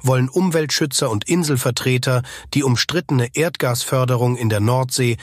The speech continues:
nahe dem Wattenmeer stoppen. Die Deutsche Umwelthilfe kündigte zusammen mit der Insel Borkum und weiteren Umweltschutzorganisationen am Freitag an, einen Baustopp gegen die neue Genehmigung des niederländischen Wirtschaftsministeriums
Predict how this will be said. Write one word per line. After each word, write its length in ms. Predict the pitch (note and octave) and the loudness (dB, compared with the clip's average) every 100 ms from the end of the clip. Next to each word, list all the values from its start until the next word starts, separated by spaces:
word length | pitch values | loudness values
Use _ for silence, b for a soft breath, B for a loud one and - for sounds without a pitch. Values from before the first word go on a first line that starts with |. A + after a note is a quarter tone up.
| B | B
nahe 340 | - C3 C#3+ C3 | 0 0 0 0
dem 200 | A#2+ G#2+ | 0 0
Wattenmeer 500 | C3+ - A#2 G#2+ F#2+ | -2 0 0 2 0
stoppen. 500 | - A#2+ - D#2 C#2 - _ _ | -2 -4 -8 -12 -12 -20 _ _
Die 100 | C#3 | -2
Deutsche 380 | C3 F3+ F#3+ F3 | 0 0 -2 -2
Umwelthilfe 840 | E3 C#3 A2+ G2 - A#2+ B2+ F3 F3 _ - | 0 2 0 -2 0 -2 0 -2 -4 _ -2
kündigte 500 | E3+ G3 F#3 - C#3 | 0 0 -2 -2 -2
zusammen 500 | C#3+ A#2+ C#3 E3+ D3+ | 0 0 0 0 0
mit 160 | B2+ | 0
der 140 | B2 - | -2 0
Insel 320 | D3 B2+ A2 | 0 2 0
Borkum 680 | F#2+ B2 D#3 - D#3+ D#3+ - _ _ | 0 -2 -2 -2 -2 -2 -6 _ _
und 220 | B2 G#2+ | -2 0
weiteren 480 | A#2 E3 D#3 C3 B2+ | -2 -2 -2 0 0
Umweltschutzorganisationen 1700 | - D#3+ D3+ B2+ A#2 - C#3 - B2+ B2+ B2 A#2+ A2 - C3+ C#3 B2+ | 0 0 2 0 0 -2 -2 -2 0 0 0 -2 -2 0 0 0 0
am 160 | A2+ G2 | -2 -4
Freitag 580 | - A#2 C3+ A#2 G2+ | -2 -2 -2 -4 -2
an, 240 | A#2+ B2 C3 - _ _ _ | -2 0 -2 -6 _ _ _
einen 300 | - C3 A#2+ | -2 0 0
Baustopp 680 | A2 D3 D#3+ - A#2 F#2 - | 0 -2 -2 -4 -4 -4 -4
gegen 240 | A#2+ A#2 | -2 0
die 100 | A2 | 0
neue 320 | G#2+ B2+ D3+ | 0 0 0
Genehmigung 640 | C3+ A2+ B2+ D3+ C3+ B2+ B2 | 0 0 0 0 0 2 0
des 220 | A2 - | 0 0
niederländischen 760 | C#3 D3+ B2+ A#2+ A2+ A2 G#2 | 0 0 0 0 0 0 0
Wirtschaftsministeriums 1300 | G2+ D#3+ - B2+ - A#2 A2 G2 - B2+ A#2+ A2+ A#2+ | 0 -2 -2 -4 -2 -2 0 0 0 0 2 0 0